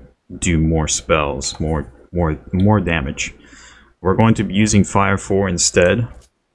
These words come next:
Uh, Fire four is going to do more damage, uh, than Fire one and deals fire damage with a potency of three ten flat, uh, without the damage bonus.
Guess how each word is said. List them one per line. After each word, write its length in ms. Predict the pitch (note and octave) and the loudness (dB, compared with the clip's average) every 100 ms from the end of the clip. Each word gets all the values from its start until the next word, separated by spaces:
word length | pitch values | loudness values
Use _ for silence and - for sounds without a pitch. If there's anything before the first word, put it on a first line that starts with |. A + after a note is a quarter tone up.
| _ _ _ _ _ _ _ _ _ | _ _ _ _ _ _ _ _ _
Uh, 200 | - E2+ | -2 -2
Fire 320 | E2 G#2 G2+ G2 | 0 0 0 -2
four 360 | - G#2+ F#2 | 0 0 2
is 160 | F#2 F#2 | 0 -2
going 340 | G2 F#2 F#2 | 0 2 2
to 440 | - F#2+ E2+ E2 - _ - | 2 0 0 -4 -10 _ -2
do 200 | A2+ G2+ | 0 2
more 280 | F#2+ A2 | 2 2
damage, 640 | G2+ G2 G2 A#2+ C3+ - - D#2 | 2 0 0 -2 -4 -10 -10 -8
uh, 140 | D#2 | -4
than 160 | E2+ D2 | -4 -2
Fire 340 | - F2 F2 | 0 0 0
one 520 | F2 F2 F#2 B2 B2+ F2+ | -2 -2 0 0 0 -2
and 120 | D#2+ | -2
deals 260 | F#2 E2+ | -2 -4
fire 240 | - G2+ F#2 | 0 0 0
damage 320 | G2 G2 F2 | 0 0 0
with 100 | F2 | -4
a 60 | G2 | 0
potency 320 | G2 F#2 F2 | 2 2 -2
of 80 | E2 | -2
three 220 | G2 F2+ | -4 -4
ten 320 | - F#2 E2+ | -2 0 0
flat, 640 | - - D#2 F2 - - - _ _ _ _ _ _ _ | -2 -4 -2 -2 -4 -10 -16 _ _ _ _ _ _ _
uh, 60 | D#2 | -4
without 300 | F2 F2 E2 | -2 -2 -4
the 80 | |
damage 420 | D#2 F2+ F#2 E2+ - | -6 -2 -2 -2 -2
bonus. 480 | E2+ E2+ A2+ - | -2 -2 -4 -6